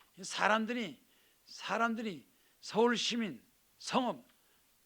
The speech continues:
국민들이 정직해야 돼요. 진흥하고 악한 자 입으로 말미암아 무너지리라. 우리 대한민국이 이제는 하나님 앞에 기도하고 찬송하고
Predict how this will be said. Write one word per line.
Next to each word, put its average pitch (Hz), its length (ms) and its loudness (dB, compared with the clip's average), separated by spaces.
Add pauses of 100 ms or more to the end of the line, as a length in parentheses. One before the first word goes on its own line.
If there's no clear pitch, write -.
국민들이 247 800 2 (380)
정직해야 220 720 4
돼요. 107 140 -20 (640)
진흥하고 240 680 4 (480)
악한 214 520 4
자 233 80 4
입으로 220 340 4
말미암아 196 460 2
무너지리라. 156 600 -6 (300)
우리 262 240 -2
대한민국이 220 840 -2 (380)
이제는 220 420 -4 (320)
하나님 220 440 -4
앞에 226 280 -6
기도하고 214 580 -4
찬송하고 208 800 -8